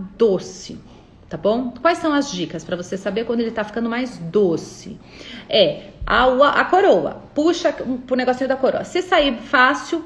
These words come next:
ele já tá bem docinho. Se ele sair, for difícil de sair, ele ainda tá mais sem saborzinho. Então, deixa mais um pouquinho. Uma coisa muito, muito, muito, muito, muito importante do abacaxi é deixar sempre com a coroa pra baixo.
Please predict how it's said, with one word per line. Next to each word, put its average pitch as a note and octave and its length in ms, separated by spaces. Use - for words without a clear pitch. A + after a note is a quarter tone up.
ele G3 140
já F#3 120
tá G3 200
bem F#3+ 240
docinho. - 420
Se - 140
ele - 80
sair, F#3+ 440
for F#3+ 200
difícil G3 400
de A#3 60
sair, D4 680
ele A#3+ 680
ainda A3 280
tá A3 220
mais G#3 480
sem - 640
saborzinho. G3+ 520
Então, G3+ 380
deixa F#3 260
mais G3+ 180
um A3 60
pouquinho. G#3+ 400
Uma G4 240
coisa A3 280
muito, F4+ 380
muito, F4+ 220
muito, F4+ 200
muito, F#4+ 220
muito F#4+ 540
importante B3+ 380
do F#3+ 40
abacaxi F3 560
é C#4+ 160
deixar C#4 320
sempre E4+ 800
com - 120
a B3 60
coroa A#3+ 380
pra C4+ 180
baixo. F#3+ 560